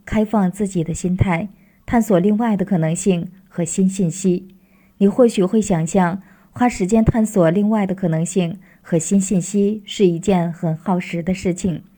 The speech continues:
但是当我们认为自己正确无误，知道最好的行事方向时，我们就不再花时间寻求其他观点。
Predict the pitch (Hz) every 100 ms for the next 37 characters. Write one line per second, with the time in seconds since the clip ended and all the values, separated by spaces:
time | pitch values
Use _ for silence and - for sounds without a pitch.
0 | _ _ _ _ _ - 233 220 196 240
1 | 226 175 175 196 180 165 165 165 202 180
2 | 160 202 185 208 160 156 151 185 170 180
3 | - _ _ - 240 247 220 240 214 170
4 | 170 175 - 196 202 196 202 180 - 170
5 | 147 - _ _ _ - 175 170 214 190
6 | 170 180 - _ 180 170 208 180 180 190
7 | 185 156 196 196 202 190 - 170 185 170
8 | - 165 156 190 190 185 196 165 151